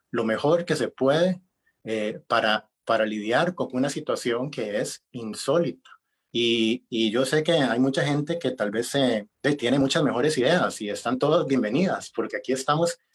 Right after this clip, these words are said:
tratando todos de aportar, eh, lo que se pueda y tratando de ser muy colaborativos, porque tenemos que ser colaborativos en estos momentos, tenemos que, eh, confiar en que el, el liderazgo que tenemos, eh, se está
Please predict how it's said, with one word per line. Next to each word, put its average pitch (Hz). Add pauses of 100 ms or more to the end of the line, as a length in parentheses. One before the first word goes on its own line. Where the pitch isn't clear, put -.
tratando 151
todos 180
de 123
aportar, 135
eh, 117
lo 107
que -
se 95
pueda 190
y 175
tratando 120
de 151
ser 139
muy 131
colaborativos, 139
porque 104
tenemos 123
que 127
ser 139
colaborativos 120
en 110
estos 135
momentos, 131 (440)
tenemos 113
que, 143
eh, 110
confiar 120
en 117
que 113
el, 113
el 107
liderazgo 107
que 110
tenemos, 113 (520)
eh, 101
se -
está 120